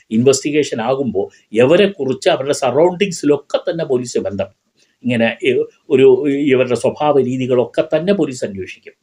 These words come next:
അങ്ങനെ ഈ പെട്ടി കൊണ്ടുപോയ എട്ട് പേരെ കണ്ടെത്തി, നാല് പേരെ കണ്ടെത്താനായില്ല. ഈ എട്ട് പേർക്കും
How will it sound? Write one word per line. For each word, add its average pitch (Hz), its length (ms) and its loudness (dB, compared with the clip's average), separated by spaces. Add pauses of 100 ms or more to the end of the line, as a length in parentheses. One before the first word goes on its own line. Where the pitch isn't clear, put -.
(340)
അങ്ങനെ 208 400 4 (300)
ഈ 160 120 0
പെട്ടി 180 540 2 (220)
കൊണ്ടുപോയ 185 640 4
എട്ട് 139 400 2
പേരെ 196 400 4
കണ്ടെത്തി, 120 480 -2 (160)
നാല് 123 300 2
പേരെ 196 280 4
കണ്ടെത്താനായില്ല. 110 800 0 (360)
ഈ 151 240 2
എട്ട് 170 300 4
പേർക്കും 101 440 2